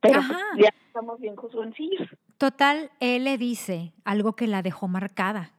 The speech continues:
Speaker 2: Ese día que, que ella estaba terminando con él, él le dice, "Es que, es que si no es contigo, yo ya no quiero nada con nadie".
Speaker 1: Pues, estúpido.
Speaker 2: Estúpido, pero dice ella,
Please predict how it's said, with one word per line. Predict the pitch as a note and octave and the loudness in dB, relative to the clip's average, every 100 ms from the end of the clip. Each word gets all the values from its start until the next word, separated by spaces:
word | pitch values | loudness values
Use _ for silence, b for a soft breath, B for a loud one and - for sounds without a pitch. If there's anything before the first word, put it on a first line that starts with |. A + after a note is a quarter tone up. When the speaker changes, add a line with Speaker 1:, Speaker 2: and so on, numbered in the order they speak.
| _ _ _ _ _ | _ _ _ _ _
Speaker 2:
Ese | - A3 C#4 | -4 0 2
día | C4 B3+ | 2 0
que, | C4 - - | -2 -12 -4
que | A3 | 0
ella | A3 | 2
estaba | A#3 A#3+ A#3 | 2 2 2
terminando | A#3+ G#3+ G3 G#3 | 2 0 0 -2
con | G#3 | -2
él, | G3+ - | -2 -4
él | A3+ G#3+ | -4 -2
le | G#3+ | 0
dice, | G#3+ G#3 G3 - _ | -2 -2 -6 -8 _
"Es | A#3+ - | -4 0
que, | C#4+ A3+ _ _ _ _ _ | -2 -2 _ _ _ _ _
es | B3 - | -6 -2
que | C#4 | -2
si | D4 | 2
no | B3+ | 4
es | C4 | 2
contigo, | - C#4 B3 B3+ B3 - | 0 -2 0 -2 -2 -2
yo | G3+ A#3+ | 0 2
ya | B3 | 2
no | A#3 A#3 | 0 -2
quiero | A#3 A3+ | -2 -2
nada | G#3+ G3 | -4 -6
con | F#3+ F#3 | -10 -10
nadie". | F3 - - _ _ _ _ _ _ - - | -10 -14 -20 _ _ _ _ _ _ -20 0
Speaker 1:
Pues, | E4 - | 4 6
estúpido. | E4 - - C4 - - - - | 6 6 4 2 0 -4 -10 0
Speaker 2:
Estúpido, | C#4+ - E4+ - G4 D#4 | 0 0 2 6 6 4
pero | B3+ | 4
dice | B3+ C4 | 4 2
ella, | B3 A3+ | 0 0